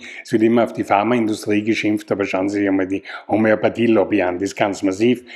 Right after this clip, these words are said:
Die Ärzte verdienen wesentlich besser, wenn sie Homöopathie anbieten, als wenn sie sich auf ihre Standardmethoden beschränken und auch bei den Apothekern, das ist natürlich ganz klar, dass das ein sehr hübsches Geschäftsmodell ist.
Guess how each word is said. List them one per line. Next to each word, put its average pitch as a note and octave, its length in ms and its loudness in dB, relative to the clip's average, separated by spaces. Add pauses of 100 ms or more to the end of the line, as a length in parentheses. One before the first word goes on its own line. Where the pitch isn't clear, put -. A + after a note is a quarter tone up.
(160)
Die G#2+ 120 4
Ärzte A#2+ 400 0
verdienen A2+ 480 2
wesentlich A#2 540 0
besser, A2 380 0 (500)
wenn A#2 220 2
sie - 480 -2
Homöopathie B2+ 680 2
anbieten, G#2+ 680 0
als - 160 -8
wenn A#2 120 4
sie G2+ 80 -2
sich A2 220 4
auf A#2+ 120 -2
ihre A2+ 160 2
Standardmethoden A#2+ 1900 0 (280)
beschränken B2 600 2
und B2+ 160 2
auch G#2+ 180 4
bei A#2 60 0
den G#2+ 180 0
Apothekern, F#2+ 640 -2
das F2+ 200 -6
ist F2 120 -4
natürlich F2+ 380 -2
ganz F#2 260 -6
klar, F2 220 -2 (320)
dass - 160 -6
das G2+ 160 -6
ein E2+ 260 -2
sehr G#2+ 500 0 (200)
hübsches A2+ 400 -2
Geschäftsmodell G2 800 -4
ist. - 240 -20